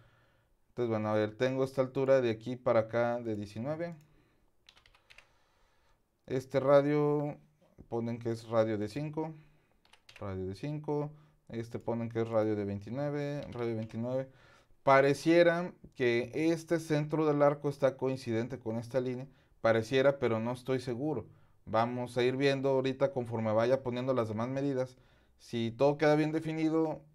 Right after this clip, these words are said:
con las medidas que sí vienen, las relaciones que sí vienen, ya lo dejamos así. Y si no, entonces a lo mejor sí tendría que agregar esa relación. Ahorita lo vemos.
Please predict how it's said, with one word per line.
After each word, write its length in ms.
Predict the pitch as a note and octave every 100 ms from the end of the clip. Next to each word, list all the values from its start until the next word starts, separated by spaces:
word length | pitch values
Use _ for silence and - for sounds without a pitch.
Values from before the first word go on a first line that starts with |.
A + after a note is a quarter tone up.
| _ -
con 260 | A#2 A2 F#2+
las 200 | A2+ A2+
medidas 380 | A#2+ C#3 C#3+ -
que 120 | A#2
sí 180 | C#3+ D3+
vienen, 460 | D3 D3 D3+ C#3+
las 100 | A2
relaciones 360 | G#2+ G#2 C3 C3+
que 100 | A#2+
sí 100 | C3+
vienen, 380 | C#3 C3 C#3 C#3+ - _ _ _
ya 160 | G2+ G#2+
lo 120 | A#2+
dejamos 280 | A#2 B2+ C3
así. 220 | B2 D3
Y 240 | D3 C3+ B2+
si 220 | C3+ C3+
no, 240 | C3+ D3
entonces 280 | D#3+ D#3 D3
a 60 | C#3
lo 80 | B2+
mejor 300 | A2+ C3+ C#3
sí 160 | C#3+
tendría 320 | C#3 C3+ C3
que 80 | C3
agregar 340 | B2+ A#2 A#2+ B2+
esa 140 | B2
relación. 420 | A#2 B2 E3 E3+
Ahorita 240 | C#3 C#3+ C3+
lo 80 |
vemos. 300 | A2+ G2 G2